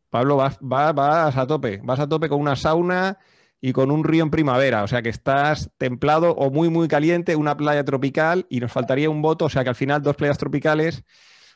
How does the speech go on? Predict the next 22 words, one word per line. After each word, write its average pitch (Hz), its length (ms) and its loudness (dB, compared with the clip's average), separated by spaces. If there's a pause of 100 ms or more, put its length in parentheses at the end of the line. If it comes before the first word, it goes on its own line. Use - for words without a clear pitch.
una 143 280 0
sauna 147 300 2
sueca 151 260 0
y 151 60 4
un 139 100 0
río 147 160 4
en 143 60 2
primavera, 143 640 2
o 120 80 -2
sea 127 160 0
que 123 100 -2
también 127 480 0
en 131 120 2
la 117 100 0
parte 139 300 0
alta 139 400 0 (420)
y, 120 400 2
y, 117 340 0
y 117 60 0
bastante, 123 840 0
bastante 120 520 0
bien. 117 320 0